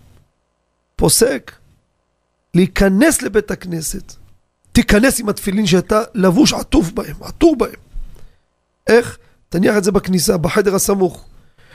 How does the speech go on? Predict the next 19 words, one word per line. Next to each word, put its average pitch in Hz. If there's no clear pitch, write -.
כותב 220
המשנה 240
ברורה, 247
למדת 220
כל 214
הלילה 190
בבית 175
הכנסת, -
באת 214
לפנות 196
בוקר, 180
אתה -
לומד. 302
הגיע 233
הזמן, 196
תניח 196
תפילין, 254
צא 202
החוצה, 214